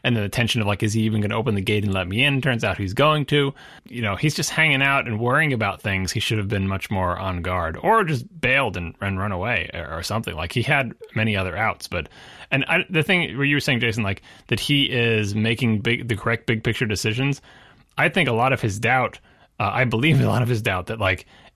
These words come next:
is he making the correct big picture decisions? Like, maybe,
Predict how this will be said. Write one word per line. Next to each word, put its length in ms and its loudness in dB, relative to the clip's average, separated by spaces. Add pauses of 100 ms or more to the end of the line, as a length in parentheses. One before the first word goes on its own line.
(140)
is 160 2
he 100 4
making 300 0
the 80 2
correct 260 0
big 220 2
picture 260 0
decisions? 560 0 (260)
Like, 240 2
maybe, 640 2